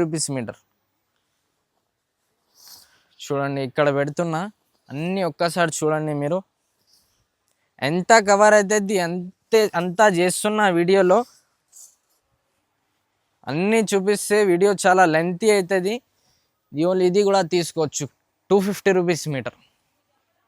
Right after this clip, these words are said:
ఫైవ్ హండ్రెడ్, సిక్స్ హండ్రెడ్ మీటర్ది ఐటమ్ ఉంది, ఇది కూడా తీసుకోవచ్చు. ఇది చూడండి,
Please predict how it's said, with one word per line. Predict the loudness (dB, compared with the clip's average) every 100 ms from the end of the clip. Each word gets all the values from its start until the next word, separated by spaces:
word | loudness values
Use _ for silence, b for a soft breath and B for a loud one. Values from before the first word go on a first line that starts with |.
| _ _
ఫైవ్ | 0 2
హండ్రెడ్, | 0 0 -2 -4
సిక్స్ | -6 -4
హండ్రెడ్ | -2 -2 -4
మీటర్ది | -4 -4 -2 0 0
ఐటమ్ | 0 -4 -4
ఉంది, | -6 -8 -12 _ _ _ _ _
ఇది | -10 -4
కూడా | -2 -2 -4
తీసుకోవచ్చు. | -8 -8 -10 -10 -14 -16 _ _ _ _ _ _ _ _ _ _ -20 _ _ _ _ _ _ _ _ -12
ఇది | -8
చూడండి, | -2 0 0 -4